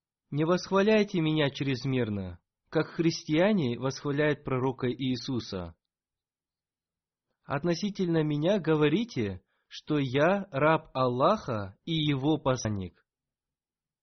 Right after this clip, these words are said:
До меня дошло, что кто-то среди вас говорит о том, что Хазрат Абу Бакр был избран халифом случайно.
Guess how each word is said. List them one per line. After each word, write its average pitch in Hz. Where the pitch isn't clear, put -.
До 131
меня 185
дошло, 175
что 170
кто-то 175
среди 147
вас 156
говорит 175
о 160
том, 196
что 175
Хазрат 156
Абу 139
Бакр 135
был 160
избран 165
халифом 160
случайно. 127